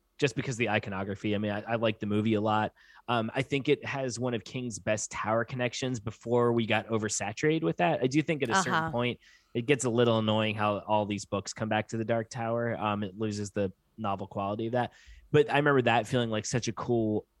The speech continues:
Speaker 1: "Oh, wait, is that what this is, eh, or not?" I'm not sure, you know, and I, and it, and it was, I love that it doesn't go much beyond that. Um, it, it,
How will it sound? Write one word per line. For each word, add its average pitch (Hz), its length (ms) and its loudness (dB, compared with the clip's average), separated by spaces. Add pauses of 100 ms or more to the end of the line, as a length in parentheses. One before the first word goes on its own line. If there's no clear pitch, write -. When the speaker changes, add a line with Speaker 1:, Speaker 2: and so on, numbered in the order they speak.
(100)
Speaker 1:
"Oh, 143 140 2
wait, 143 220 6
is 120 260 0
that 147 260 2
what 170 180 2
this 165 200 -2
is, 165 340 2
eh, 120 180 -2
or 120 160 0
not?" 117 300 2
I'm 110 100 -6
not 113 160 0
sure, 107 380 0
you 113 80 -6
know, 117 120 4
and 117 80 4
I, 113 60 2
and 127 220 0
it, 123 160 0
and 127 120 -4
it 120 120 -6
was, 117 260 0
I 120 100 0
love 123 280 2
that 117 160 2
it 113 160 -4
doesn't 113 260 -4
go 110 280 2
much 104 400 -4
beyond 98 380 -4
that. 92 280 -10
Um, 107 200 -6
it, 110 140 -8
it, 127 140 -4